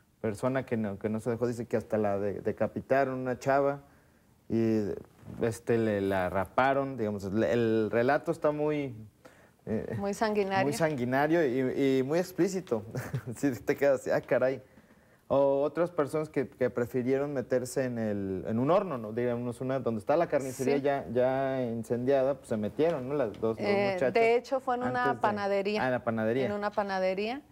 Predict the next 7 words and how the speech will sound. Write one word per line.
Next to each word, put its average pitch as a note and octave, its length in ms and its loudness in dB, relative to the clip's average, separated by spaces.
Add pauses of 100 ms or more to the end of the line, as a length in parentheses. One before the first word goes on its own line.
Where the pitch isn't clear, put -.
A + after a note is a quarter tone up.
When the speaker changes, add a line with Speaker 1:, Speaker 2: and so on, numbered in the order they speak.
(500)
Speaker 2:
Este, F3+ 800 0
ahí G3 340 0
prefirieron G#3+ 720 2
lanzarse G3+ 520 0
a A3 40 2
las G3+ 200 0
llamas. B3 540 -2